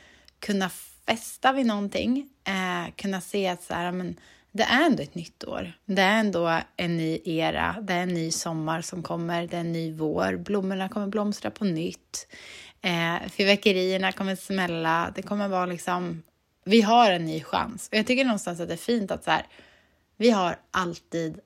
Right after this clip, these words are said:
en ny chans. Varje gång vi går upp så har vi en ny chans. Vi har fått, jag vet, jag tror det är Oprah Winfrey som säger det, att så här, varje dag hon vaknar så säger de tack.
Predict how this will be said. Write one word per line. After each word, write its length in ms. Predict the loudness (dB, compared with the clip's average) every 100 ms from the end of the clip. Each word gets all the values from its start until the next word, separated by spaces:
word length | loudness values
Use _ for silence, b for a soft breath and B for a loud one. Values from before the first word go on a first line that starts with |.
| -6
en 160 | -4
ny 200 | -4 -8 -12
chans. 580 | -6 -6 -6 -16 -16 -2
Varje 280 | 2 4
gång 240 | 4 0 -2
vi 80 | -4
går 140 | -4
upp 220 | -6 -8
så 140 | -8 -6
har 220 | -4 -4
vi 340 | -4 -6 -8 -8
en 160 | -4
ny 200 | -4 -4
chans. 720 | -8 -6 -6 -6 -12 -14 -14 -14
Vi 180 | -4 -2
har 140 | -2
fått, 480 | -4 -8 -10 _ -20 -20 B B B B
jag 100 | 2
vet, 160 | 2 4
jag 100 | 0
tror 140 | 4
det 60 | 4
är 120 | 4
Oprah 240 | 2 2
Winfrey 380 | 4 0 -2 -2
som 180 | -2 -4
säger 280 | -2 -2 0
det, 80 | -4
att 140 | -4
så 60 | -6
här, 60 |
varje 280 | 0 2 2
dag 120 | 0
hon 160 | -2 0
vaknar 420 | 0 0 -2 -8
så 140 | -8
säger 180 | -8 -6
de 160 | -6 -6
tack. 540 | -6 -6 -8 -20 -20